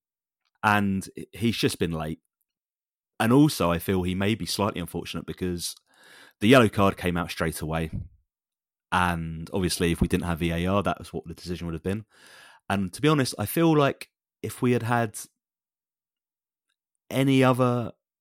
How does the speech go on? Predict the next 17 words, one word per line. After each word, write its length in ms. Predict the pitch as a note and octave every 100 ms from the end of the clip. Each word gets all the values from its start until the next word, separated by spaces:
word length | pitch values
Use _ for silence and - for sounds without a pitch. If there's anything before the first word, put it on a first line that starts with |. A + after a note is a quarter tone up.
| _ _ _ -
official 640 | G2+ - C#3+ - D#3 D3+ -
on 140 | A#2
V 140 | A#2+
A 140 | A#2+ B2
R 140 | C3
duty 280 | B2 B2+ -
that 160 | B2+ -
day, 240 | C3 C#3+ - - _
the 100 | G#2+
yellow 240 | A2+ A#2
card 320 | A2+ A2+ A2 G#2
may 160 | G#2
have 100 | G#2+
stood. 380 | - - A#2 - _ _ - _ _
But 160 | G2
I 60 | -
think 320 | - A#2 G2